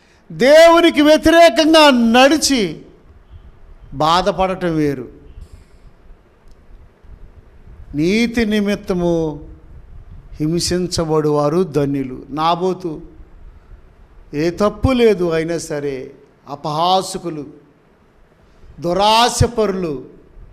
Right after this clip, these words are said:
భక్తిహీనులు వాళ్ళందరూ వ్యంగ్యంగా మాట్లాడి ఏం చేశారు?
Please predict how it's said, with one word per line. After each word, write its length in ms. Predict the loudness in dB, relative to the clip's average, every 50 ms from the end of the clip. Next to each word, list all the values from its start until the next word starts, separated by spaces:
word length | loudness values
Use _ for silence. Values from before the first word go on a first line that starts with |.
| -20 -20 _ _ _ _ _ _ _ _ -20 -20 -20 -20 -18 -8
భక్తిహీనులు 1200 | -4 -4 -4 -4 -4 -2 0 2 2 4 4 2 2 4 2 4 4 4 4 4 2 0 -2 -10 -14 -18 -20 -20 -20 -20 _ _ _ _ _ _ _ _ _ _ _ _ _ _ _ _ _ _ _ _ _ -10
వాళ్ళందరూ 840 | -8 -6 -4 -4 -6 -6 -6 -8 -8 -6 -6 -4 -4 -4 -4 -6
వ్యంగ్యంగా 720 | -6 -8 -10 -10 -8 -8 -8 -8 -6 -6 -6 -6 -6 -6
మాట్లాడి 800 | -6 -6 -8 -8 -8 -10 -8 -8 -8 -8 -8 -8 -10 -12 -14 -16 -20 -20 _ _ _ _ _ -20 -20 -20 -20 -14 _ -6
ఏం 160 | -4 -4 -4
చేశారు? 680 | -4 -4 -6 -4 -4 -4 -4 -2 -2 -2 -4 -4 -6